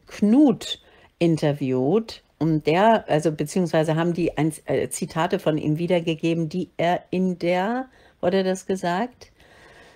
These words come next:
in der Zeit, ich muss gleich mal gucken, ähm, geäußert hat, nämlich: "A R D müssten laut seiner Meinung mehr auf Meinungsvielfalt achten. Man dürfe nicht den Eindruck erwecken,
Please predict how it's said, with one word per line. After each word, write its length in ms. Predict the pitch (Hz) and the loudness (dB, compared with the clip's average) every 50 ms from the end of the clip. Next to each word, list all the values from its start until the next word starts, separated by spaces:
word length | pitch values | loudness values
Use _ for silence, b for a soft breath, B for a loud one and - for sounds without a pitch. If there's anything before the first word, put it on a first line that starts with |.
| b b | b b
in 120 | - 180 175 | -8 -6 -6
der 160 | 170 165 156 | -4 -6 -6
Zeit, 460 | - - - 165 170 190 220 233 - | -8 -8 -6 -4 -4 -2 -2 -2 -4
ich 80 | 180 170 | -4 -4
muss 160 | 170 165 - | -4 -6 -4
gleich 180 | - 165 160 160 | -2 -2 0 0
mal 140 | 156 147 | 0 -2
gucken, 560 | 147 - - - - - 131 131 147 180 185 - _ _ - | -2 -2 -6 -6 -2 0 0 0 2 0 -2 -4 _ _ -2
ähm, 640 | 160 165 165 160 156 156 156 151 151 151 151 151 - _ _ - - 156 | 0 0 2 2 2 2 0 0 0 0 -2 -4 -8 _ _ -20 -6 6
geäußert 720 | - 175 - - 160 175 175 - - 160 139 - - - | 6 6 10 10 10 10 10 6 4 0 0 0 -2 -2
hat, 300 | 147 160 196 - - - | -2 -2 -2 -2 -4 -4
nämlich: 720 | 151 156 160 165 180 214 240 247 254 277 277 - - - - _ b b b b b b b b b b b b - | 0 2 2 4 4 4 4 4 4 2 0 -2 -6 -16 -18 _ b b b b b b b b b b b b -2
"A 140 | - 185 220 202 - | 0 2 2 2 2
R 180 | - 190 185 175 | 2 4 4 2
D 360 | 180 - 202 214 254 285 294 | 2 0 0 2 4 4 6
müssten 380 | 247 226 240 240 - - 214 196 | 6 4 4 2 0 0 0 2
laut 260 | 185 170 165 165 165 | 4 4 2 2 0
seiner 400 | - 170 165 180 208 226 214 202 | 0 0 0 2 2 2 2 2
Meinung 580 | 190 170 160 160 175 196 202 202 202 202 196 - - | 2 2 0 0 0 0 0 0 0 -2 -4 -4 -4
mehr 360 | 175 180 190 208 226 226 - - | -2 0 2 2 2 0 0 -2
auf 260 | 143 156 - - - | -2 -2 -2 -4 -2
Meinungsvielfalt 1000 | 151 151 160 185 226 240 247 247 - - - 240 247 254 247 - 233 226 226 - - | 0 0 2 2 2 2 2 0 -4 -6 -6 -6 -6 -6 -2 0 0 0 0 -2 -2
achten. 480 | - 208 226 - - - - 233 233 | -2 -2 -2 -4 -8 -6 -2 0 2
Man 220 | 220 190 180 185 185 | 2 2 2 2 6
dürfe 300 | 185 214 262 - 277 226 | 6 4 4 4 2 2
nicht 240 | 226 269 269 - | 2 2 0 0
den 220 | - 226 196 - - | -2 -2 -2 -2 -2
Eindruck 440 | 156 175 202 220 208 202 196 190 - | -2 0 0 0 2 0 0 0 0
erwecken, 540 | - 175 170 185 185 180 - 196 185 180 | -4 -2 0 0 0 0 2 0 0 0